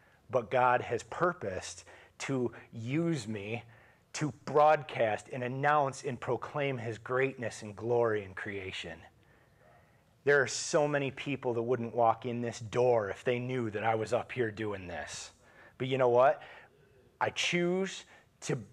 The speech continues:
take all of that garbage, bury it with the old dead man, and move forward with the praise and the glory and the word of the kingdom of God.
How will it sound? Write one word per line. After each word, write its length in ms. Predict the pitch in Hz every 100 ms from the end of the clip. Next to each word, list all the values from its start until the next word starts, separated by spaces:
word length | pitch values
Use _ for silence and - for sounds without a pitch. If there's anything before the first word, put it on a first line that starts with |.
| _
take 420 | - 147 165 165 - - - _ _ _ _ -
all 380 | 147 190 208
of 80 | 208
that 280 | 202 190 139
garbage, 640 | 170 156 143 135 127 - - _ - 117 -
bury 460 | 175 175 196 196
it 140 | 202 190
with 140 | 175
the 100 | 156
old 320 | 156 165 139
dead 300 | 135 147 143
man, 400 | 135 127 123 120 117 -
and 140 | 139 139
move 220 | 135 127
forward 760 | - - 165 165 139 123 117
with 200 | 110 127
the 60 | 113
praise 680 | - - 147 147 151 151 -
and 160 | 131 120
the 60 |
glory 760 | 113 123 127 135 135 135 139 147
and 160 | 120 113
the 80 |
word 680 | 107 107 120 127 110 92 92 - - _
of 160 | 117 104
the 80 | 101
kingdom 500 | - 131 113 104 92
of 140 | 87
God. 400 | 85 82 - -